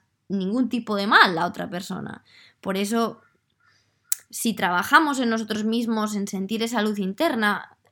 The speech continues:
le va a beneficiar al resto, obviamente. Entonces, esto es parte del perdonar, ¿no? Eh,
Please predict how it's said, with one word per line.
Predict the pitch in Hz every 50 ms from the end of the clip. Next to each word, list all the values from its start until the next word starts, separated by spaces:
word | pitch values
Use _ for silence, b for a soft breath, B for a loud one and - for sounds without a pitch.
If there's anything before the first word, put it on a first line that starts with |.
| _ _
le | - 175 170 180 175 175
va | 180 185 202 214 220 208 - - - - _
a | - 196 202
beneficiar | 196 202 196 190 190 185 190 185 185 196 226 220 208
al | 190 180 185 202
resto, | 240 269 269 262 262 _ 202 180
obviamente. | 185 180 185 175 170 175 214 220 226 196 185 - - - - b b b b b _ _ _ _ _ _ _ _ _ - - _ _
Entonces, | - 254 277 277 294 302 311 311 320 302 262
esto | 269 262 254 - 294
es | 269
parte | - - 226 226 233 254 240
del | 233 226 208 190 196 190 190
perdonar, | - 202 185 185 180 180 190 214 208 185 190 190
¿no? | 175 170 190 214 247 247
Eh, | 214 190 185 185 185 139 90 -